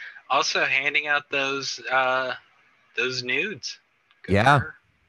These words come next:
Speaker 2: I love it.
Speaker 1: No, definitely see it. No, it just, you know what it is? Like, I think you grew up, like, I'm just, I grew up differently. Like, my dad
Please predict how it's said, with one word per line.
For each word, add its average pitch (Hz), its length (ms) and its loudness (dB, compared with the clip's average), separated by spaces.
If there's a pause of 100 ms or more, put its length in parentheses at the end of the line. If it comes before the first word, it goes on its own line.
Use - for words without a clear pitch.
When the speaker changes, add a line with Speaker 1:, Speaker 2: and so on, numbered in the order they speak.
(400)
Speaker 2:
I 95 100 2
love 113 220 4
it. 113 120 -2 (680)
Speaker 1:
No, 349 180 6 (480)
definitely 143 480 2
see 104 240 -8
it. 85 160 -8 (540)
No, 139 180 0 (760)
it 123 240 -2
just, - 420 -8 (840)
you 160 120 -2
know 233 120 0
what 262 180 -4
it 120 140 -4
is? 113 500 -8 (840)
Like, 135 200 2
I 147 80 4
think 185 300 -4
you 139 140 -6
grew 127 340 -4
up, 113 140 -6 (140)
like, 117 360 -2 (320)
I'm 233 160 0
just, - 340 -4 (720)
I 139 80 -6
grew 185 220 0
up 147 120 -10
differently. 107 540 -2
Like, 107 300 -6
my 131 80 -8
dad 143 280 -4